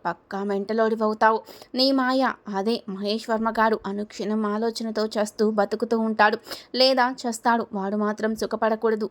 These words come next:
అంటూ పళ్ళు కొరికాడు దినేష్ భూపతి. "సైలెంట్ శాడిస్ట్ మెంటలోడివి అనుకున్నాను, పక్కా రౌడీ గాడివి కూడానా? అరే, నీకు చదువు మీద ఇంట్రెస్ట్ లేదు. గొప్పగా చదువుకున్న మహేష్ వర్మ గారిని చూస్తే అసూయ, కానీ జనంలో ఆయనకు చిన్న సూది గుచ్చుకున్నా కూడా మొత్తం జనం పరిగెత్తుకెళ్తారు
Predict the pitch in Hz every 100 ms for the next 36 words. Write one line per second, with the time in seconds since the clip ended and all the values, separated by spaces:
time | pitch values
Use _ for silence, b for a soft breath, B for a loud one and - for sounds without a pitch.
0 | 208 196 202 208 196 196 220 220 220 214
1 | 220 208 214 220 - 233 220 220 - B
2 | B - - 247 247 254 247 - - -
3 | 220 214 240 233 247 214 208 226 247 247
4 | 247 240 233 233 240 233 214 - 190 -
5 | 208 214 208 220 233 233 226 233 233 226
6 | 220 233 220 B B - 226 262 254 -
7 | 202 208 214 226 220 208 226 233 233 240
8 | 208 208 240 233 240 226 220 214 B B
9 | 262 262 269 254 254 240 226 247 247 233
10 | 214 208 247 - 247 247 247 240 240 240
11 | 233 - 233 - 214 - 233 220 B B
12 | - 262 269 247 233 254 269 269 254 254
13 | 254 247 247 240 240 233 240 262 254 -
14 | 254 247 240 240 226 208 208 - 214 220
15 | 220 220 214 214 240 240 247 233 233 233